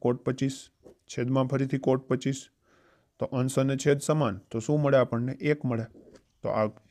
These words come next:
ગુણોત્તરની કિંમત શું થશે? એક થશે. તો આ વાત થઈ મિત્રો ઉદાહરણ નંબર નવની.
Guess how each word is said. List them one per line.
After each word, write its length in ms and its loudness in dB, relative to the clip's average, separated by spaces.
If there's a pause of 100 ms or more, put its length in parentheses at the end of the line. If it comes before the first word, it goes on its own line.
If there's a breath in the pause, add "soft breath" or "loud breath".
(200)
ગુણોત્તરની 600 4
કિંમત 280 -2
શું 160 2
થશે? 240 -2 (460)
એક 240 2
થશે. 240 -8 (760 soft breath)
તો 80 -6 (140)
આ 120 6
વાત 220 4
થઈ 160 -6
મિત્રો 280 -4
ઉદાહરણ 340 -2
નંબર 220 -4 (300)
નવની. 320 -4